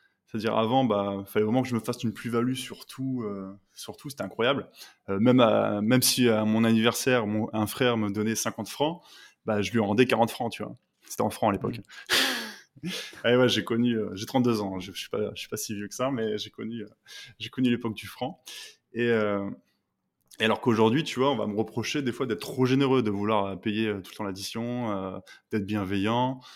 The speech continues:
Speaker 1: Mais en fait, en fait, je suis toujours, euh, je vais toujours être égoïste aujourd'hui. C'est juste que les gens ne le voient pas.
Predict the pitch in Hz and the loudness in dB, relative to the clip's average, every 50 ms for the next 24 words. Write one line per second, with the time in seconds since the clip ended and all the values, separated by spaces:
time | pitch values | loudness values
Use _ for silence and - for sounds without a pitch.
0 | - - _ _ _ - 110 110 - 151 143 - - - - _ _ _ _ _ | -20 -20 _ _ _ -2 -2 0 2 2 0 0 -2 -14 -16 _ _ _ _ _
1 | _ _ _ _ _ _ _ _ - 110 110 - 156 - - - - 143 139 151 | _ _ _ _ _ _ _ _ -10 -8 -4 -4 -4 -4 -4 -6 -4 -2 0 2
2 | 147 131 120 113 110 107 107 104 104 101 98 107 104 - - 143 139 139 139 - | 4 6 6 6 6 4 2 2 0 0 -2 -2 -6 -6 -4 -2 -2 -2 -4 -4
3 | - 127 120 113 123 127 135 131 131 - 113 104 107 104 98 107 127 156 180 - | -2 -2 0 4 4 4 4 4 0 -4 -4 -2 -2 -2 -2 -2 -2 -4 -4 -6
4 | _ _ _ _ _ - - - 107 120 123 - - 113 110 104 123 123 113 101 | _ _ _ _ _ -14 -8 -4 -4 -4 -4 -4 -2 -2 -2 0 0 -2 -2 -2
5 | 101 98 95 98 95 110 131 170 - _ | -2 -2 -2 -2 -2 -2 -2 -4 -6 _